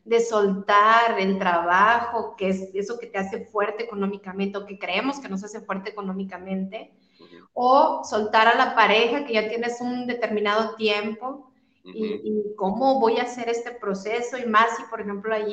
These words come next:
Speaker 1: hijos, ¿qué voy a hacer? Es complicado, complejo. ¿Cómo soltar la casa que me vio crecer y que, pues, está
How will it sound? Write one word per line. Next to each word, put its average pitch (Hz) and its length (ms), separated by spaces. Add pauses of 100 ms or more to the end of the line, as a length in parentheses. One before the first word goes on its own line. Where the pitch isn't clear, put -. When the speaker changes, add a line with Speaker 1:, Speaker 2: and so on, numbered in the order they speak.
Speaker 1:
hijos, 220 260
¿qué 208 120
voy 208 180
a 208 40
hacer? 208 340
Es 196 240 (260)
complicado, 196 760
complejo. 196 800 (880)
¿Cómo 247 260
soltar 240 680
la 269 240
casa 254 480
que 220 280
me 202 220
vio 202 280
crecer 254 720
y 254 200
que, 196 680 (640)
pues, 240 220
está 233 540